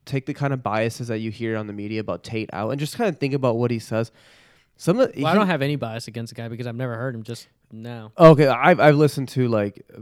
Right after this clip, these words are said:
Speaker 1: two and a half hours of Andrew Tate, and, like, a lot of the stuff he says is r-, a lot of the stuff he says is really extreme, and it's, like, and it's things that you and I might not say in a conversation, or we might not say to our friends and stuff like that,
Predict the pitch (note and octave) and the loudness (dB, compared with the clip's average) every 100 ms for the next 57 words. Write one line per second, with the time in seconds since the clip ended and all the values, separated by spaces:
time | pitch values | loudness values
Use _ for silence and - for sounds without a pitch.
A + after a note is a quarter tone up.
0 | - - C3 A#2 A2 G#2+ G2+ F2+ G2 F#2+ | -20 -8 -4 -2 -4 -4 -4 -4 -6 -8
1 | F2+ G#2 G2 F#2+ G#2+ G2+ A2 A#2 A2 G#2 | -10 -10 -10 -10 -8 -6 -4 -4 -4 -6
2 | _ _ _ _ _ _ - - - D#3+ | _ _ _ _ _ _ -20 -20 -8 0
3 | D3 D3 G3+ G3 F3+ - C#3+ - C#3 C#3+ | 4 6 6 2 0 -2 -4 0 0 0
4 | A2+ - A#2+ B2 B2 - _ _ - B2 | -4 -10 -16 -16 -18 -20 _ _ -10 -2
5 | C3+ E3+ E3+ E3+ D3+ C3+ C3 C3 A2+ G#2+ | 0 0 0 -2 -2 -2 -2 -2 -4 -4
6 | A#2 A#2+ B2+ A2 - - A2 A#2+ E3 F#3 | -2 0 0 -2 -8 -8 -6 -6 -8 -8
7 | - C3+ C#3 D3 C#3 - - C3 C3+ - | -4 -2 -2 0 -2 -2 -6 -6 -6 -6
8 | D3 D3+ C3+ B2+ G#2+ - _ _ _ _ | -4 -2 0 0 0 -6 _ _ _ _
9 | _ _ - D3+ F#3+ E3+ E3 D#3 C#3 D3 | _ _ -10 2 4 4 4 2 2 0
10 | C#3+ - - C3+ C3+ C3 C3 C3 B2 - | -2 -8 -6 -4 -2 -4 -6 -6 -6 -6
11 | A#2+ A#2 C#3+ C#3 B2+ B2+ B2 B2+ A#2+ - | -6 -6 -6 -4 -4 -4 -4 -4 -4 -6
12 | A#2+ A#2+ A2 A2+ - A#2+ B2 C3+ - C#3+ | -8 -4 -4 -4 -4 -4 -6 -12 -8 -6
13 | D3 C#3+ E3 E3 | -6 -4 -4 -6